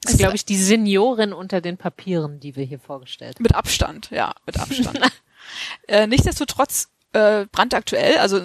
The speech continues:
Speaker 2: im Sinne von hochaktuell das Thema. Ähm, und zwar geht es um die Frage, ob Frauen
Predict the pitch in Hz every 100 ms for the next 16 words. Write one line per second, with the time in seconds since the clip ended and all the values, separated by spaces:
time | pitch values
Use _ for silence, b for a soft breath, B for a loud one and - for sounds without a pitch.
0 | 185 214 185 202 214 - 202 196 - 196
1 | 254 - - - - 233 214 - - 254
2 | 330 453 _ _ _ - - 208 214 214
3 | 214 220 - 196 196 226 240 247 B B
4 | B - 226 - 247 - 202 214 220 220
5 | 220 220 220 - _ _ _ - - -
6 | 180 208 277 330 427 - _ - B B
7 | B - 208 - - 185 214 294 320 330